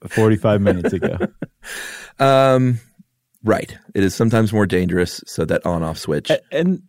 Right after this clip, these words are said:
Speaker 1: the reason why, I mean, like, there were people who were like, "No, airbags kill more people than they save." That's not true, but they, they, there was this one study that came out of the University of Georgia in two thousand five.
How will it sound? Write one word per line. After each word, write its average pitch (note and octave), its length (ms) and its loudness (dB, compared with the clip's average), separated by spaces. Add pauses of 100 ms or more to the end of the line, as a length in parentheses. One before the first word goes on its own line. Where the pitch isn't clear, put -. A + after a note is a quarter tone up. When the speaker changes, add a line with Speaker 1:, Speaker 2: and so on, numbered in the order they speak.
(120)
Speaker 1:
the D#3+ 200 2
reason G3+ 280 2
why, G3+ 280 4
I D#3 60 4
mean, E3 180 2
like, D3+ 220 2
there F#3+ 120 4
were G3+ 160 4
people F3+ 380 0
who D3+ 60 2
were D3 100 6
like, B2 220 2
"No, F#3 240 4
airbags D3+ 480 2
kill E3+ 200 2
more D#3 160 2
people C#3+ 280 0
than C3 140 4
they B2 100 4
save." A2+ 360 2 (220)
That's F3+ 320 -2
not E3 220 2
true, D3+ 500 2 (400)
but C#3 160 0
they, D3+ 200 4 (280)
they, C#3 320 4
there D3 280 2
was D#3 200 4
this D#3+ 220 0
one D3 280 2
study D3+ 380 2
that G#2 160 2
came B2+ 240 2
out A#2+ 160 2
of G#2+ 160 2
the A2+ 80 2
University A2+ 680 2
of F#2+ 100 0
Georgia A2 340 0
in F#2 100 -2
two A#2 160 -2
thousand A2 340 0
five. G#2+ 560 -2